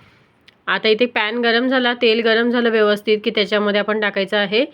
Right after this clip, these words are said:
बारीक चिरलेला लसूण. मस्त फाईनली चॉप केलेला आहे लसूण बघा तुम्ही, म्हणजे याचा गार्लिकी फ्लेवर खूप भारी येतो यासाठी. छान त्याला सॉटे करायचं आहे तेलामध्ये,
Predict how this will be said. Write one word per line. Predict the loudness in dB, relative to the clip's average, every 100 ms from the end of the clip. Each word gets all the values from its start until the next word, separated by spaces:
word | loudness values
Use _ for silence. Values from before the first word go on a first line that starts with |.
| -14 -20 _ -2
बारीक | -2 -2 -2
चिरलेला | -2 2 2 2
लसूण. | 0 -2 -2 -2 -2 -10 _ -14 -4
मस्त | -4 -2 -2
फाईनली | 0 -2 0 -2
चॉप | 0 2 0 0
केलेला | 0 2 2
आहे | 0 -2 -4
लसूण | -4 -2
बघा | 2 2
तुम्ही, | 2 0 -2 -6 _ _ _ _ _ _ _ _ _ _ -10
म्हणजे | -4 -2
याचा | 0 0
गार्लिकी | 0 -2 -2 -2 -2
फ्लेवर | 0 0 0 0
खूप | -4 -4
भारी | -4 -2 0
येतो | 2 2
यासाठी. | 2 0 -2 -4 -6 _ _ _ _ _ _ _ _ _ _ -10
छान | -4 -2 0
त्याला | -2
सॉटे | 0 0 0 2
करायचं | 2 2 0
आहे | 0 0 0
तेलामध्ये, | 0 0 0 0